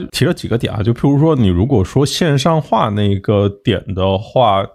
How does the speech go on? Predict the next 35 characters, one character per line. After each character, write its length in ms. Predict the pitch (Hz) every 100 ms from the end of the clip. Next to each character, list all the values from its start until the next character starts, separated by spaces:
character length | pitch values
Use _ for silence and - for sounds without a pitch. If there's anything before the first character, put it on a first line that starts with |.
| _ _
其 300 | - - 220
实 80 | 269
不 160 | 233
就 120 | 269 277
是 380 | 247 170 - -
从 340 | - 160 165
线 420 | 185 - - 202 180
下 240 | - 180
搬 220 | 156 175
到 160 | 180 170
线 220 | 185 175
上， 200 | 185 160
就 120 | 160
跟 180 | 160 170
当 240 | 160 180
年 180 | 160 143
那 200 | 156 151
个 180 | 131 123
就 120 | 120
是 60 | 131
人 200 | 131 151
家 140 | 165
电 240 | 160 165 143
商 200 | 165 165
从 200 | - 139
P 180 | - 170
C 220 | 185 180
然 180 | 135 127
后 180 | 143
搬 240 | 131 147 147
到 160 | 143
手 200 | 117 101
机 180 | 92 110
上 180 | 135 139
吗？ 240 | 117 95